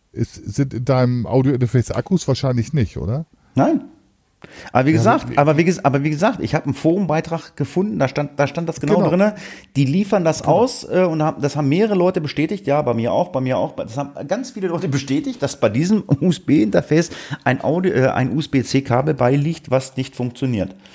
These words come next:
Speaker 1: Ja, und unfassbar. Gut, nun wurde es aber, äh, gelöst.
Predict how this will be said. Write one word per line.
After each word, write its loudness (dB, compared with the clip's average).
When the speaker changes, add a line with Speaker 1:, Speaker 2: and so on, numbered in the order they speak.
Speaker 1:
Ja, 4
und 0
unfassbar. 0
Gut, 0
nun 2
wurde 2
es -8
aber, 2
äh, -6
gelöst. 2